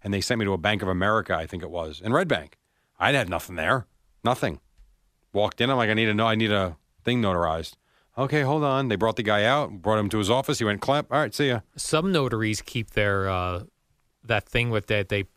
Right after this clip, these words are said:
Speaker 2: the, that looks like a hole punch that they
Speaker 1: Yeah.
Speaker 2: punch on the,
Speaker 1: Yeah.
Speaker 2: on the papers. They, they keep it in, like, a special notary case.
Speaker 1: Well, I guess if you are the quote-unquote notary, you
Speaker 2: Yeah.
Speaker 1: are the special person people wanna see, you might as well treat it like gold, I guess.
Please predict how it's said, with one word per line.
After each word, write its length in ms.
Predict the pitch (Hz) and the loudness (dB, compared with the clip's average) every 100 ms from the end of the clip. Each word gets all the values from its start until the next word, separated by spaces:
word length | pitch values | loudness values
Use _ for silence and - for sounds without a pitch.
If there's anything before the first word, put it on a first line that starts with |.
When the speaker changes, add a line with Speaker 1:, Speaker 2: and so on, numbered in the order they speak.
| - | -6
Speaker 2:
the, 140 | 113 - _ - | -6 -6 _ -6
that 140 | 123 | -4
looks 180 | 123 123 | -2 -2
like 100 | 120 | -2
a 60 | 101 | -2
hole 220 | - 120 | -2 -2
punch 280 | - 135 131 | 0 -2 0
that 100 | 120 | 0
they 60 | 180 | 0
Speaker 1:
Yeah. 100 | 135 | 0
Speaker 2:
punch 280 | 123 117 120 | -2 -2 -2
on 120 | 110 | -2
the, 120 | 104 | -4
Speaker 1:
Yeah. 120 | 113 131 | -2 -2
Speaker 2:
on 80 | |
the 80 | 107 | -2
papers. 420 | 110 120 143 147 | -2 -2 -2 -4
They, 160 | - 113 - | -4 -8 -6
they 100 | 120 | -8
keep 200 | - 117 | -6 -4
it 60 | |
in, 80 | 107 | -2
like, 160 | 101 98 | -4 -4
a 60 | 98 | -6
special 500 | - - 120 - 104 | -6 -4 -4 -2 -4
notary 520 | 101 110 123 117 95 - | -4 -2 0 -2 -4 -8
case. 480 | - 120 107 - - - - _ | -8 -6 -8 -14 -18 -20 -20 _
Speaker 1:
Well, 120 | 214 180 | 0 2
I 100 | 196 | 2
guess 340 | 170 247 240 | 2 2 2
if 100 | 208 | 2
you 360 | 147 135 196 214 | 2 2 2 2
are 280 | 170 170 147 | 2 2 2
the 180 | 139 131 | 2 0
quote-unquote 760 | - 165 151 139 - 135 131 - | 0 2 2 0 2 0 0 -8
notary, 760 | 85 90 113 147 143 110 90 | -6 0 2 2 2 2 0
you 240 | 98 104 147 | 0 2 2
Speaker 2:
Yeah. 60 | |
Speaker 1:
are 100 | 156 | 2
the 100 | 135 | 2
special 420 | 117 - 151 - 131 | 0 0 0 2 2
person 380 | 131 156 147 | 2 2 0
people 280 | 120 117 110 | 0 0 0
wanna 180 | 110 107 | 0 0
see, 160 | 98 110 | 0 0
you 100 | 131 | 0
might 240 | 147 156 160 | 2 0 0
as 80 | |
well 320 | 131 147 139 - _ _ | 0 0 -2 -6 _ _
treat 240 | - 131 151 | -2 0 2
it 60 | |
like 180 | 156 165 | 2 2
gold, 320 | 131 196 247 | 2 2 2
I 80 | 156 | 0
guess. 420 | 98 85 - - | 0 -2 -4 -8